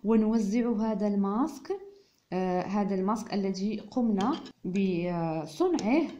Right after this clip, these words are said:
آه، ماسك رائع جدا، وكذلك بروتين. نحاول دائما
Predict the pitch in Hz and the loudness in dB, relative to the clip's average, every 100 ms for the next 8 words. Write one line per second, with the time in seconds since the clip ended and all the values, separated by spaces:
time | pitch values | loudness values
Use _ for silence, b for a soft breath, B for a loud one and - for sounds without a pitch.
0 | - - 165 165 175 180 180 - 214 214 | -14 -4 -4 -4 -4 -4 -4 -4 0 2
1 | 214 190 190 196 185 233 240 214 202 185 | 0 -2 -2 -2 -2 0 0 -2 -2 -2
2 | 190 190 185 180 170 170 - 254 392 B | -2 -4 -8 -8 -8 -6 0 2 2 B
3 | B B B - 202 208 294 302 277 214 | B B B -4 -2 0 0 2 2 0
4 | 190 247 - 196 202 226 | 0 0 0 0 0 0